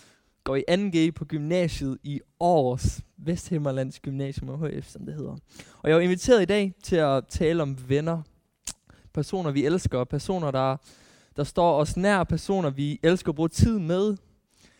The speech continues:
Men nogle gange også nogen, som skuffer. Og, øh, det er jeg desværre også kommet til i mit liv. Øhm, da jeg gik i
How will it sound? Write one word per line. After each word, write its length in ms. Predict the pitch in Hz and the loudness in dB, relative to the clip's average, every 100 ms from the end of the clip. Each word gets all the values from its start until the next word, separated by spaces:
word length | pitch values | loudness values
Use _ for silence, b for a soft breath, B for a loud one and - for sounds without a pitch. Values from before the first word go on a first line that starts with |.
| b b _ | b b _
Men 180 | 135 175 | -6 -2
nogle 220 | 247 226 | -2 -2
gange 360 | 139 131 127 - - | -4 -4 -8 -10 -14
også 280 | - 147 147 - | -2 2 2 0
nogen, 380 | 135 139 143 - _ | -4 -4 -6 -10 _
som 160 | - 147 | -14 -14
skuffer. 560 | - - 190 - 123 - - _ b b b b b b - | -10 -4 -2 -4 -12 -14 -20 _ b b b b b b -2
Og, 280 | 135 135 131 | 0 2 2
øh, 200 | 131 - _ _ _ _ _ _ _ - | 2 -2 _ _ _ _ _ _ _ -8
det 160 | 135 135 | -4 -2
er 80 | |
jeg 140 | 135 131 | -2 -6
desværre 300 | 143 131 131 | -6 -6 -4
også 160 | 139 | -4
kommet 200 | - 139 | -4 -6
til 120 | - 139 | -4 -4
i 40 | |
mit 200 | 147 143 | -4 -4
liv. 240 | 127 127 - b b b _ 131 | -4 -6 -10 b b b _ -2
Øhm, 500 | 127 123 123 123 131 - | 0 -2 -4 -8 -10 -4
da 80 | 135 | 0
jeg 120 | 160 | 0
gik 200 | 160 143 | -2 -2
i 360 | 135 131 131 | -2 -2 -4